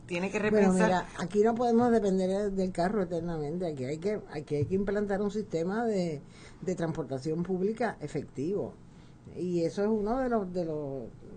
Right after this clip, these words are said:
Speaker 2: de la, de las pro-, de los problemas que hay para ese circuito cultural que tenemos que desarrollar.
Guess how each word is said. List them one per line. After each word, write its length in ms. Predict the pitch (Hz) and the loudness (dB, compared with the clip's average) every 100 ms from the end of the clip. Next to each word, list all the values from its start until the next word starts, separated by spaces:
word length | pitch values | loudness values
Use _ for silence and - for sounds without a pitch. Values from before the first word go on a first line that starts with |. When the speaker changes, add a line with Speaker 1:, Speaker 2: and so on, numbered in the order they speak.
| 139 | -8
Speaker 2:
de 180 | 175 160 | -4 -2
la, 140 | 156 - | -4 -6
de 140 | 160 | -8
las 100 | 139 | -8
pro-, 220 | - 160 135 | -8 -8 -6
de 160 | 165 | -2
los 80 | 165 | -2
problemas 480 | 170 160 156 165 208 | -2 -2 -2 -2 -2
que 220 | 240 208 | 0 0
hay 280 | 185 208 247 | 2 2 2
para 760 | - 190 170 165 151 151 131 | 0 0 0 0 -2 -4 -4
ese 280 | 131 156 202 | -4 0 0
circuito 480 | 214 202 202 202 202 | 2 2 2 2 2
cultural 560 | 202 185 185 175 202 240 | 2 2 2 2 2 0
que 140 | 196 | -2
tenemos 400 | 190 160 160 165 | -2 -2 -4 -4
que 100 | 196 | -2
desarrollar. 720 | 170 135 131 120 104 185 | -2 -4 -6 -6 -6 -6